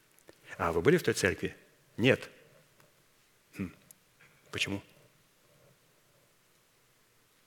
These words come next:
И после этой фразы, как говорится, как пастор говорит, разумеется, перед престолом никто не будет говорить, потому что все будет человеку явно. И он уже, стоя перед престолом, будет,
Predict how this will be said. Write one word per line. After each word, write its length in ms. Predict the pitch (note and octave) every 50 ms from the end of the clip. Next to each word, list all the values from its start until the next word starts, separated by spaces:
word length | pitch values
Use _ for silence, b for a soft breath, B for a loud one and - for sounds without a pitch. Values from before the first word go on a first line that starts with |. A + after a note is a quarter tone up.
| _ _ _ _ _ _ _ _ _ - - - - _ _ _ - B B B B B B B B B B B B B B B B B
И 160 | - C#3 E3 D#3 B B B B B B B B B B B B B -
после 260 | - A2 - - A2
этой 140 | A2 A2+ G2+
фразы, 320 | - - A#2 A2+ - A2
как 100 | - G2+
говорится, 440 | G2 F#2+ F#2+ G2 - - - F#2 E2+ - - - - - - _ _ _ _ _ -
как 140 | - B2+ -
пастор 240 | - B2+ - - A2+
говорит, 180 | A2+ G#2+ -
разумеется, 420 | A2 G#2 G#2 A2+ A#2 G#2+ - - G#2
перед 160 | - G2 G2
престолом 360 | - G2 - - A2+ G#2 G2
никто 180 | F#2+ - - G2+
не 80 | F#2+
будет 180 | F#2 F#2+ F#2+ F#2
говорить, 280 | F#2 G2 A2 A#2+ G#2+ -
потому 220 | A2 - G2 F#2
что 320 | - - - F#2+ F2+ D#2+ E2
все 240 | - - - G#2 F#2
будет 260 | F#2 F#2+ F2+ E2+ - - - - - - - _ _ _ - B B B B B B B B
человеку 380 | - - A2+ G2+ F#2+ F2 - F#2+
явно. 420 | F#2 G2 G#2 G2+ F2+ E2 D#2+ - - B B B B B B B B B B B B
И 60 | G2
он 100 | F#2 G2
уже, 120 | G2+ G2 F#2
стоя 220 | - - G2+ F#2+
перед 240 | F#2 - F#2+ F#2 -
престолом, 520 | - G2 - - - A#2 A2+ G2 F2 E2+
будет, 300 | E2 F#2+ F#2 F#2 - -